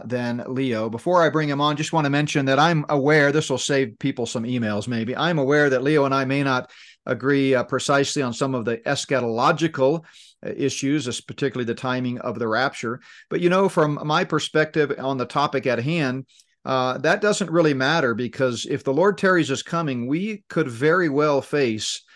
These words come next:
some pretty rough times ahead, as I talk about in my Spirit of the Antichrist books. And Leo really has his finger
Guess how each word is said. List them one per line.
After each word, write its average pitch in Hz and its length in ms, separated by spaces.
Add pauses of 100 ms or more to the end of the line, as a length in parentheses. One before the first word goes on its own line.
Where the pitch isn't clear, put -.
(220)
some 123 280
pretty 170 520
rough 147 360
times 139 400
ahead, 120 320
as 117 100
I 117 100
talk 131 260
about 120 260
in 113 80
my 110 160
Spirit 131 320
of 113 60
the 117 120
Antichrist 117 880
books. 117 400
And 110 360 (540)
Leo 139 300
really 131 260
has 135 220
his 120 200
finger 120 460